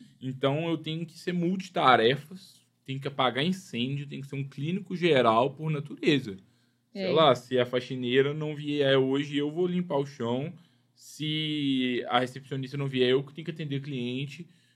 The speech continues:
Speaker 1: Porque é isso, no fundo.
Speaker 2: É.
Speaker 1: Então, a, o, o simples fato de, de eu ter que mudar o de contexto várias vezes, eu tô, tipo assim, fazendo peça, aí depois eu tenho que fazer audiência, depois eu tenho que atender cliente, depois eu tenho que, tipo
Speaker 2: Que
Speaker 1: assim, olhar o
Speaker 2: revisar alguma
Speaker 1: financeiro,
Speaker 2: coisa,
Speaker 1: e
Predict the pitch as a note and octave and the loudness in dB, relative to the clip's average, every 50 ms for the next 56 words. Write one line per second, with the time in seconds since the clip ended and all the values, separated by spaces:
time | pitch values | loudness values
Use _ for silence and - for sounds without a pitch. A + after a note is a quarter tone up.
0 | _ _ _ - G3+ G3 - - E3 F3 F3+ G3 G#3 G#3 A3 A#3 A#3 B3 D4+ C#4 | _ _ _ -12 -12 -10 0 2 4 6 6 6 4 4 4 4 4 4 6 6
1 | G#3+ C#3+ C#3 D3 - A#2 A2+ A#2+ B2 A#2+ - - - G2 A2 G#2+ A2+ A#2+ A#2 A#2+ | 4 2 0 -4 -10 -14 -10 -8 -8 -10 -6 -4 -2 -2 0 0 0 -2 -2 0
2 | C3+ C#3 C3+ - - - D3 C#3+ C#3+ - - D3 D3 - C#3+ D3 C#3 - - G#3 | -2 -2 -2 -2 2 2 2 2 2 -2 -6 -6 -6 -6 -6 -8 -8 -6 -6 -8
3 | A3 - A#3 - - - D3+ C#3 C3+ C3+ C3+ - - - - - C#3+ C#3+ C3+ C3 | -6 -8 -12 -10 0 6 8 8 8 6 4 -2 -12 -20 -14 -8 -4 -2 -2 -4
4 | C#3+ - _ _ A#2+ A2+ B2+ C#3 C3+ C#3 C#3+ C#3 - - D3 C3+ A#2+ A2+ - _ | -4 -10 _ _ -10 -4 -4 -4 -2 -4 -6 -8 -8 -8 -6 -6 -6 -8 -10 _
5 | _ _ _ _ _ _ _ - C#3 C#3 C3+ C#3 B2+ B2+ D3+ F3+ F#3+ - G3 D#3+ | _ _ _ _ _ _ _ 0 2 2 2 6 8 8 10 10 10 10 8 6
6 | C#3 C#3 D#3 D#3+ E3 D#3+ D3 - A#2 - D3 F3+ G3+ G3 - - C#3+ B2 C3+ B2+ | 2 -2 -2 0 -2 -2 -2 -2 0 4 6 6 6 6 2 -4 -2 2 2 4
7 | B2+ B2 A2 G#2+ A2+ C3+ D#3+ E3 C#3 A#2+ B2 A#2+ A#2+ C3 A#2+ - - - C3+ C3+ | 4 2 0 -2 -4 -6 -6 -6 -2 -2 -2 -2 -2 -6 -10 -10 -10 -10 -10 -8
8 | - C#3 A#2 G#2 - - _ _ _ _ _ _ _ - A#2 A2+ B2+ C#3 D#3+ D#3+ | -8 -6 -8 -8 -8 -10 _ _ _ _ _ _ _ 0 0 2 2 0 -2 -2
9 | - - A2 G#2+ A#2 A2+ - - D3 D3 - _ _ _ _ B2 B2 - - B2+ | 0 2 2 2 2 -2 -8 -14 -14 -14 -14 _ _ _ _ -4 -2 -2 -2 -4
10 | B2 B2 C3 A#2+ - A#2 B2+ B2+ D3 D3 C#3+ D#3+ C#3 A2 G#2+ G#2+ - - C3+ C3 | -6 -6 -8 -10 -4 0 0 0 0 0 -2 -2 -2 -2 -2 -2 -4 -8 -10 -12
11 | - - _ _ _ _ _ _ - B2+ B2 C3+ C#3 C3+ C3+ C3+ C#3+ C3+ C#3+ C3+ | -12 -14 _ _ _ _ _ _ -4 -2 0 0 0 0 0 -2 -2 -4 -4 -4
12 | C#3 B2+ A#2 C3 D#3 D#3 - F#3+ C#3+ A#2+ A2 A2+ A#2 - - C3 B2 B2+ A#2+ - | -4 -4 -4 -4 -4 -4 -4 -4 -2 -2 -4 -4 -8 -10 -12 -8 -6 -6 -6 -4
13 | C3+ C#3 C3+ C#3+ C#3 C#3 C#3 C#3 C#3 C#3+ C#3 C#3 - - - _ C#3+ C#3 A3+ A3 | -2 -2 0 0 0 0 -2 -4 -4 -4 -6 -8 -12 -18 -18 _ -2 0 2 4
14 | - C#3 C3+ C3+ - D#3 F3+ F#3+ G3 A3 F#3 F#3+ A3 A3+ A3 A3+ - - - - | 6 6 6 8 8 8 8 8 8 6 6 8 8 8 6 4 2 0 0 2
15 | B3 - A#3 - D#3 F3+ G3+ A3 | 4 4 4 4 4 4 2 2